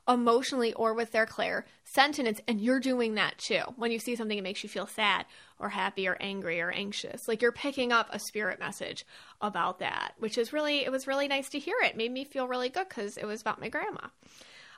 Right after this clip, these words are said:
Okay. So claircognizance is the third clair we now have to talk about. It's clear knowing. You just know.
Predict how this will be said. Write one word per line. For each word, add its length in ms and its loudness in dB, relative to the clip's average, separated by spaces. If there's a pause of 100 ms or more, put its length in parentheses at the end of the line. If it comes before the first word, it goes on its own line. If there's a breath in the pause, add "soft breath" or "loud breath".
Okay. 360 4 (480 soft breath)
So 560 8
claircognizance 1500 6
is 120 -2
the 140 -4
third 400 0
clair 520 0
we 120 2
now 220 2
have 140 -2
to 100 -8
talk 240 0
about. 220 2
It's 240 4
clear 640 2 (180)
knowing. 560 -2 (280)
You 300 6
just 400 4
know. 400 4